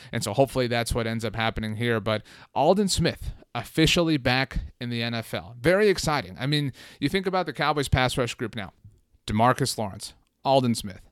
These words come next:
Tyrone Crawford, Dorrance Armstrong, Bradlee Anae, Randy Gregory conceivably. That's a group that, you know, uh, look, we know that defense is not going to be the strength of the two thousand twenty Dallas Cowboys, but there are some pieces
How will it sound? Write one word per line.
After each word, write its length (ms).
Tyrone 340
Crawford, 440
Dorrance 340
Armstrong, 500
Bradlee 360
Anae, 260
Randy 240
Gregory 340
conceivably. 540
That's 220
a 60
group 300
that, 320
you 160
know, 160
uh, 80
look, 220
we 140
know 220
that 160
defense 380
is 80
not 180
going 100
to 40
be 60
the 60
strength 440
of 120
the 60
two 200
thousand 340
twenty 200
Dallas 280
Cowboys, 420
but 380
there 180
are 400
some 340
pieces 680